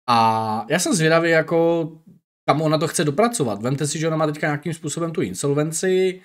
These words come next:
Dobré, jestli... Hele, kdyby, já říkám... Jak to říct slušně. Kdyby nebyla z-, eh, líná, jo, tak prostě udělá haulíky starých věcí, nákupů, ježišmarja, ten jeden nákup můžeš,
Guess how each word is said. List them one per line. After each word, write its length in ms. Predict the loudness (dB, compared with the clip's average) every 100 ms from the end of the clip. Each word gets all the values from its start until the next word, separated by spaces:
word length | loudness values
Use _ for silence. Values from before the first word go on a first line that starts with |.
| -20 -20 _ -8
Dobré, 460 | -4 2 2 2 2
jestli... 260 | 0 -4 -10 _ -8
Hele, 200 | -4 -4
kdyby, 200 | -6 -10 _ _ 0
já 140 | 2
říkám... 600 | 2 2 0 0 -6 -14 _ _ _ _ _ _ _ _ _ _ _ _ _ _ _ _ _ _ _ _
Jak 100 | -4
to 100 | 0
říct 220 | 0 0 -4
slušně. 400 | -8 -14 -16 -20 _ _ _ -6
Kdyby 260 | 4 6 8
nebyla 340 | 8 8 6
z-, 240 | 2 -6 -2
eh, 380 | 0 0 0
líná, 640 | 0 2 2 2 -2 -6 -10 _ -12
jo, 300 | -8 -8 -8 -14 _ _ _ _ _ -10
tak 120 | 0
prostě 580 | 2 4 4 4 2 -8 -6
udělá 580 | 0 2 2 0 -4 -14 _ _ -10
haulíky 680 | -4 -2 -2 -6 -8 -8 -8 -8
starých 640 | -6 -2 0 2 0 0
věcí, 640 | -2 -2 -4 -4 -2 -2
nákupů, 880 | -2 -2 -4 -6 -8 -8 -4 -2 0
ježišmarja, 440 | 0 -2 -2 -2
ten 160 | -2 0
jeden 180 | 0 0
nákup 320 | -2 -2 -2
můžeš, 300 | -2 -4